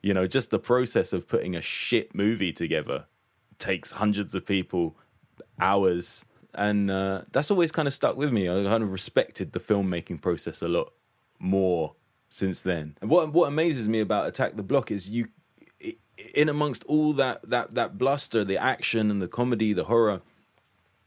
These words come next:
you can still feel the essence of that very personal story for Joe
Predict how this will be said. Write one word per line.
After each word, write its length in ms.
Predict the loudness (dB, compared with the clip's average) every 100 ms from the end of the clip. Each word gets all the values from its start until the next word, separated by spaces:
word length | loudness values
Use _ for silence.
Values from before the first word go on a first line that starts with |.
| _ -20 -20 _ _ -4
you 140 | -2
can 160 | 0 -2
still 320 | 2 2 2
feel 320 | 2 2 4
the 180 | 2 2
essence 600 | 0 -2 0 -2 -2 -10 _ _ _ _ _ 2
of 360 | 4 4 0 -2
that 200 | -2 -2 -14 -10
very 300 | 0 2 2
personal 680 | 0 2 2 0 0 0 0
story 440 | 0 2 4 4
for 180 | 2 -2
Joe 440 | 2 2 4 0